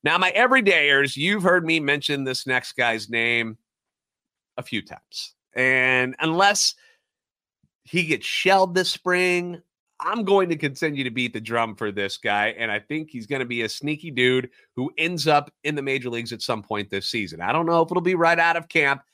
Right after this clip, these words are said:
because there's a lot of guys that they picked off from other organizations. You know, Chaim Bloom came in and gave them some recommendations, and they pulled some guys in where they might have enough depth right now where this guy ends up down in the minor leagues to start the year. But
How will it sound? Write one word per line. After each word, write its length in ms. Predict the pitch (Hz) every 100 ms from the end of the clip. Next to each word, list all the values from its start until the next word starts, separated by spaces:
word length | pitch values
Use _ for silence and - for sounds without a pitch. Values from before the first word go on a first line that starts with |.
| _
because 260 | - 120 120
there's 200 | 131 123
a 40 |
lot 460 | 131 127 131 143 151
of 100 | 156
guys 540 | 151 151 139 127 131 - _ _
that 120 | 113
they 140 | 131 131
picked 340 | - 147 -
off 400 | 143 135 123 - _ _
from 320 | _ 123 117 113 151
other 260 | 147 139
organizations. 1080 | 143 139 135 127 117 139 127 - 127 131 127
You 80 | 117
know, 240 | 117 123
Chaim 280 | 120 120 131
Bloom 280 | 120 127 131
came 260 | 127 123
in 180 | 123 131
and 120 | 117
gave 120 | 113 120
them 140 | 120
some 140 | 117
recommendations, 880 | 113 123 113 110 123 131 120 127 123
and 100 | 110
they 60 | 92
pulled 240 | 127 131
some 140 | - 123
guys 280 | 120 117
in 180 | 123 123 117 - - -
where 420 | 120 127 123 110 _ _
they 100 | 151
might 240 | 170 180 135
have 280 | 160 156
enough 360 | 143 131 123 - - _ 117
depth 320 | 139 143 -
right 220 | 123 120
now 240 | 117 117
where 140 | 113 113
this 180 | 123 -
guy 220 | 127 117
ends 320 | 135 127 120
up 180 | 113 104
down 220 | 123 120
in 60 | 113
the 40 |
minor 260 | 110 113 107
leagues 220 | 107 104
to 140 | 104
start 300 | - 110 104
the 100 | 104
year. 280 | 104 117 92
But 360 | 85 151 139